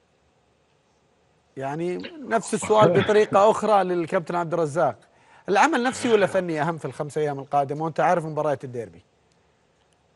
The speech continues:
Speaker 2: آه، أكيد. أول شيء الله يعين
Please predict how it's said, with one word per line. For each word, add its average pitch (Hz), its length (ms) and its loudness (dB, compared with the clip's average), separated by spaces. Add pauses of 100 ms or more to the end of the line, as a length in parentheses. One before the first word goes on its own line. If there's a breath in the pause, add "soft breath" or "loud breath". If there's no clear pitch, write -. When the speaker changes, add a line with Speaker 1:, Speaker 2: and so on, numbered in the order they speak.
(260)
Speaker 2:
آه، 123 320 6
أكيد. 165 520 2
أول 165 420 0
شيء 175 140 0
الله 165 140 -4
يعين 160 360 -4